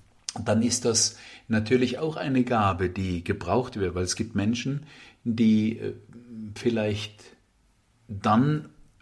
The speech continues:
ein gutes Leben führen können, wenn es Menschen gibt, die ihnen wirklich zuhören.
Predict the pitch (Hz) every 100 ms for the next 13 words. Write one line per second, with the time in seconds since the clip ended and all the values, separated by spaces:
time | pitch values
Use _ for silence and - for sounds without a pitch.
0 | _ _ _ _ 101 95 104 143 147 131
1 | 117 117 120 127 - 120 120 117 127 131
2 | 139 127 110 107 110 139 - - - -
3 | - _ _ _ _ _ _ _ _ _
4 | _ 123 - 113 110 107 - 123 123 110
5 | 98 98 92 101 - 147 107 78 71 73